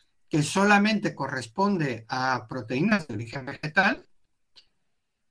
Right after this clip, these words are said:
no estamos cumpliendo la dieta mediterránea.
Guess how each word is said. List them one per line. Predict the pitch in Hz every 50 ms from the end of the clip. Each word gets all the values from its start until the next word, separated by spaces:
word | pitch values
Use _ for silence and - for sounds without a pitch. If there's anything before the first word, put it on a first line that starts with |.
| _ _ _ _ _ _ _ _ _ _ _
no | - 143 135 143 147 156
estamos | 160 - 240 240 220 - -
cumpliendo | - 147 123 110 - 131 135 135 139
la | 127 120 120
dieta | 120 120 117 120 - 120
mediterránea. | 120 120 117 113 113 110 - 127 123 160 240 269 240 190 - 110 110 -